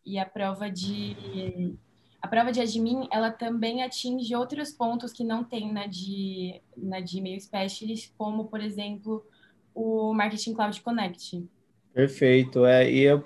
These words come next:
Speaker 2: é, tem um percentual, né, que caía na administração da plataforma. Até depois vou olhar o Exam Guide pra ver se eles mudaram esse percentual em relação da parte administrativa da ferramenta, né? Não sei se você tem essa visibilidade.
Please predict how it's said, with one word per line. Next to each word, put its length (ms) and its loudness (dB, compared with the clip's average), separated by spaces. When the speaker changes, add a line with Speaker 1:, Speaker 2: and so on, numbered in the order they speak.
Speaker 2:
é, 100 8
tem 160 6
um 60 4
percentual, 760 8
né, 240 10
que 140 -2
caía 640 8
na 120 2
administração 600 0
da 80 2
plataforma. 800 4
Até 240 8
depois 300 4
vou 120 6
olhar 260 10
o 160 12
Exam 400 4
Guide 380 8
pra 180 6
ver 140 4
se 180 0
eles 240 4
mudaram 500 8
esse 200 0
percentual 500 2
em 20 4
relação 340 2
da 360 6
parte 260 8
administrativa 720 2
da 80 4
ferramenta, 800 2
né? 120 -2
Não 80 -6
sei 160 4
se 80 2
você 220 4
tem 140 4
essa 180 4
visibilidade. 720 4